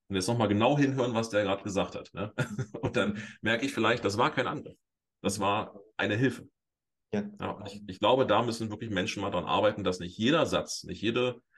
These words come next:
Speaker 1: jeder Hinweis eine Kritik im Sinne von Angriff ist, sondern vielleicht manchmal auch einfach nur der Hinweis von jemandem, der etwas sieht, sich Sorgen macht und
Speaker 2: Mhm.
Speaker 1: ein,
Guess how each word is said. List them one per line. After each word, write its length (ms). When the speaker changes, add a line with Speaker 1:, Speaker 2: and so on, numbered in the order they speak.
Speaker 1:
jeder 200
Hinweis 580
eine 200
Kritik 500
im 120
Sinne 200
von 240
Angriff 500
ist, 340
sondern 500
vielleicht 460
manchmal 340
auch 80
einfach 340
nur 160
der 120
Hinweis 440
von 140
jemandem, 340
der 280
etwas 380
sieht, 400
sich 300
Sorgen 420
macht 400
und 140
Speaker 2:
Mhm. 40
Speaker 1:
ein, 300